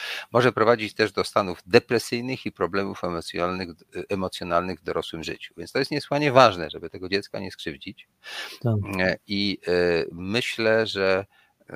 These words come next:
Speaker 1: m, rzeczywiście może być różnie z tymi opiniami psychologa, ale tak jak ja przeczytałem u ciebie i tak jak poznałem, bo trochę to badałem, e,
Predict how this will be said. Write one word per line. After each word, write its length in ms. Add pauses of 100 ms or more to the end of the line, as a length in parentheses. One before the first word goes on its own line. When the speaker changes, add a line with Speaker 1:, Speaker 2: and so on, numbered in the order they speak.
(500)
Speaker 1:
m, 520
rzeczywiście 640
może 300
być 220
różnie 320
z 60
tymi 220
opiniami 540
psychologa, 720 (160)
ale 220
tak 180
jak 200
ja 140
przeczytałem 580
u 60
ciebie 380
i 120
tak 240
jak 120 (120)
poznałem, 460
bo 80
trochę 280
to 140
badałem, 520 (600)
e, 500